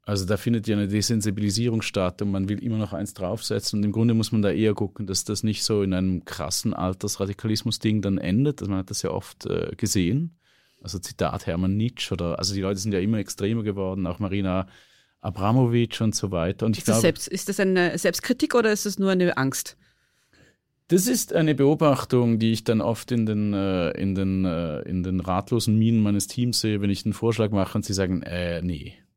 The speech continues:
Speaker 1: das machen wir mal nicht.“ Und dann denkst du, „Ja, sie haben eigentlich recht.“ Also dann überlege ich mal kurz und bin kurz ein bisschen bedrückt, aber dann denkst du, „Sie haben eigentlich recht.“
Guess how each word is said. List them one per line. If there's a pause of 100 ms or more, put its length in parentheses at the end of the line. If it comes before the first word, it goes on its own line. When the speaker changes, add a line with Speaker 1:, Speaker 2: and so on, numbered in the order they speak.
(180)
Speaker 1:
das
machen
wir
mal
nicht.“
Und
dann
denkst
du,
„Ja,
sie
haben
eigentlich
recht.“
Also
dann
überlege
ich
mal
kurz
und
bin
kurz
ein
bisschen
bedrückt,
aber
dann
denkst
du,
„Sie
haben
eigentlich
recht.“